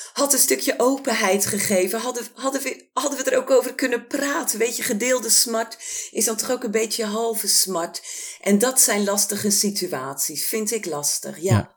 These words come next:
Speaker 2: ja.
Speaker 1: Ja, ja.
Speaker 2: Hey, en ik zei het in mijn intro al, het ontvangen van de ander is voor jullie heel belangrijk, hè? Maar hoe geef je dat vorm? Als je toch vaak,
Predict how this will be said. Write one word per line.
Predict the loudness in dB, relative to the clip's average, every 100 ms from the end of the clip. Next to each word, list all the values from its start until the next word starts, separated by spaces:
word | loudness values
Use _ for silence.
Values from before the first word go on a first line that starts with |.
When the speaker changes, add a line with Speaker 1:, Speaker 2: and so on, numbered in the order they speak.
| _ -2
Speaker 2:
ja. | -2 -2 -10
Speaker 1:
Ja, | -8
ja. | -8 -10 -16 -20 -20 -20 -20 -2
Speaker 2:
Hey, | 2 4
en |
ik | 4 6
zei | 6
het | 6
in | 6
mijn | 6
intro | 6 4 2
al, | 4 4
het | 4
ontvangen | 2 0 0 -2 0 2
van | 4
de | 2
ander | 2 0 2 2
is | 2 0
voor | 2
jullie | 2 0
heel | 0 0
belangrijk, | 0 2 0 -2 -2 0
hè? | 0 0 -2 _ _ _ _ -20 2
Maar | 6
hoe | 6 6
geef | 4 4
je | 4
dat | 4 2
vorm? | 2 2 2 -2 -2
Als | 0
je | 0
toch | 0 -2
vaak, | 0 0 -2 -6